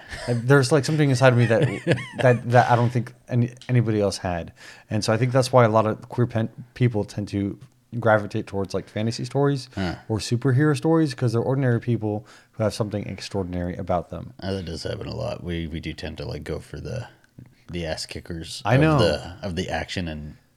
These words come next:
Speaker 1: fantasy genres, and
Speaker 2: Wh-, which is funny 'cause, like, uh, besides Buffy, you know, usually in the, like, superhero world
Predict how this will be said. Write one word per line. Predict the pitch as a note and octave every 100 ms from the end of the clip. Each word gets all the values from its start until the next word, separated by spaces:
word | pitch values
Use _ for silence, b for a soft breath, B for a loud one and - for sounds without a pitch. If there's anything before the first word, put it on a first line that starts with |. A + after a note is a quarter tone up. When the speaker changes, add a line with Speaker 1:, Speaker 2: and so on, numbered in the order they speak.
| -
Speaker 1:
fantasy | - F2+ D#2+ F2
genres, | D#2 E2+ E2 E2 E2 D#2 D2+
and | D#2 D#2+ - B B
Speaker 2:
Wh-, | D#3+ D#3+
which | D3+ D#3+
is |
funny | - F#3 C#3
'cause, | C3+ A#2
like, | A#2+ - -
uh, | B2+ A2 G#2+
besides | G#2 A#2+ D#3+ F3 B2+
Buffy, | B2 - G2 G2 - b b b _ _
you | A#2+ A2+
know, | G#2+ G#2
usually | G2+ A2+ F#3 E3+ G#2+ F#2+ F#2
in | G#2 G2 F#2+ F#2+ F#2+ - G2 G2
the, | F#2+ F#2 F#2+ G2 -
like, | G2+ F2+
superhero | - A#2+ B2 F#2+ A2 G#2 G#2 G2+ G2 G#2+
world | G2+ G2+ G2+ G2 F#2+